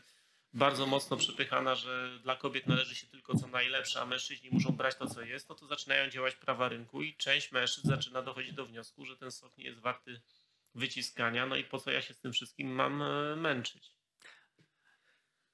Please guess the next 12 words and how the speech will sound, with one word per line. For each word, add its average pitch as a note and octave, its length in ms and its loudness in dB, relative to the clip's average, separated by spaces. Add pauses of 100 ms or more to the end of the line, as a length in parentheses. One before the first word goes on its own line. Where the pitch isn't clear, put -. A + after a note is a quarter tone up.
(260)
I B2+ 100 -8
to A3 160 2
jest B2+ 220 2
być - 140 -4
może C3 180 2
odpowiedź, C3 380 0
skąd, C3+ 380 -2
e, C3+ 40 -4 (500)
rośnie C#3 280 0
nam C3 160 0
rzesza C3 280 0
inceli. A#2+ 460 -4